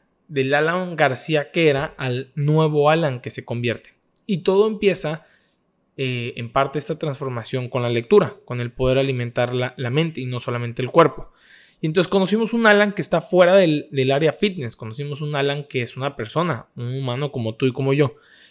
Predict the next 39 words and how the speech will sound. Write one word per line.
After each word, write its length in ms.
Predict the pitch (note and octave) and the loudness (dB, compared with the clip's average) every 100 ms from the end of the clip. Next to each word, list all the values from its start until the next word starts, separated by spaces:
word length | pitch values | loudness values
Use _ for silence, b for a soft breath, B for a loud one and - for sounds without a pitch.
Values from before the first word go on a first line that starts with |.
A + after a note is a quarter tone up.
| b | b
Pero 160 | E3+ F#3+ | 6 6
algo 240 | A3 B3 | 6 2
que 80 | - | 2
me 140 | F#3 | 0
llamó 200 | E3 E3 | 2 0
mucho 300 | F#3 F3+ F3+ | 2 0 2
la 60 | E3 | 0
atención, 400 | D3+ C#3+ C3 C#3 | 0 -4 -4 -4
que 80 | B2+ | -4
me 80 | C3 | -6
gustó 240 | A#2+ D3+ | -6 -4
muchísimo, 520 | D3+ D#3 G3+ D#3+ C#3 | -4 -4 -4 -4 -6
es 60 | C3+ | -8
cuando 220 | - C#3+ | -8 -8
nos 160 | C#3 B2 | -8 -8
comparte 760 | - C3+ C#3 D3 D3 D3+ E3 | -6 -4 0 0 0 -6 -6
su 140 | - C3+ | -8 -8
experiencia 580 | - - C#3+ C#3 B2+ | -6 -4 -2 -2 -2
de 60 | C3+ | -2
cómo 180 | C#3+ C#3 | -2 -4
empieza 360 | C3 A#2 - | -2 -4 0
a 20 | B2+ | 2
leer. 340 | C3+ B2+ - _ _ _ _ _ _ _ _ | 2 0 -6 _ _ _ _ _ _ _ _
Y 60 | D3+ | -4
es 100 | D3 | -2
que 140 | F3+ | 0
no, 160 | F3 F3 | 2 2
si 160 | - | 2
no 120 | F3 G3+ | 2 4
lo 60 | |
has 60 | F#3+ | 4
escuchado, 400 | E3 E3+ G3+ G3+ | 0 6 8 8
te 60 | |
recomiendo 340 | E3+ D3 D#3 D3+ | 2 0 -2 2
que 60 | |
lo 80 | D3 | 4
vayas 220 | D3 D#3 | 6 4
a 40 | C#3 | 0
escuchar. 640 | C3 C#3 D#3+ E3+ C4 - | -8 0 2 2 0 -14